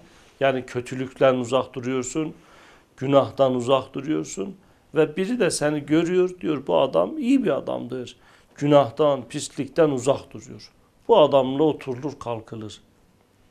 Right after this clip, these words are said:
Bu birinci aşama. İki, arkadaşlık kurulduktan sonra arkadaşına iyilik yapacaksın.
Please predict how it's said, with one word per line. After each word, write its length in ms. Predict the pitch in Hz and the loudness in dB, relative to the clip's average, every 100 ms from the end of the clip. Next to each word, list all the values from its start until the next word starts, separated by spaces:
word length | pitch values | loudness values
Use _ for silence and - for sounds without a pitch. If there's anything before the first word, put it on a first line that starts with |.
| _ _ _ _ _ _ _ _ _ _ - | _ _ _ _ _ _ _ _ _ _ -14
Bu 120 | 135 | -10
birinci 320 | 120 107 104 | -10 -10 -12
aşama. 280 | 107 - - - _ _ _ _ _ | -14 -16 -20 -20 _ _ _ _ _
İki, 460 | 175 170 180 135 - _ _ - | -10 -4 -2 -2 -4 _ _ 2
arkadaşlık 720 | 143 - 147 143 - - 170 | 2 2 0 0 -2 -8 -10
kurulduktan 640 | - 151 147 127 - 156 | -4 -2 -2 -4 0 2
sonra 260 | 151 156 185 | 2 0 0
arkadaşına 640 | 175 143 139 135 156 190 | 0 -2 -4 -4 -2 -2
iyilik 280 | 185 131 117 | 0 -2 -6
yapacaksın. 600 | 107 113 113 110 - - | -14 -14 -14 -14 -16 -18